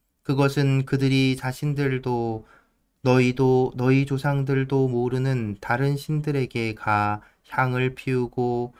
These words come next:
그것들을 섬겨 나를 분노하게 한 죄악을 저질렀기 때문이다.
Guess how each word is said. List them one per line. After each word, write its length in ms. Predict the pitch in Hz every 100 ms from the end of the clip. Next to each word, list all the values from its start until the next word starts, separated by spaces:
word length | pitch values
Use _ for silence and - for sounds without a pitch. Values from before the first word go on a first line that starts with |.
| _ _ _
그것들을 560 | - 135 139 147 147 147
섬겨 680 | 156 151 139 147 131 98 98
나를 500 | 117 117 127 123 117
분노하게 760 | - 127 123 131 131 127 127 131
한 300 | 127 123 104
죄악을 680 | - 120 120 117 123 113 101
저질렀기 640 | - 110 120 123 117 123
때문이다. 720 | 123 131 127 123 110 98 98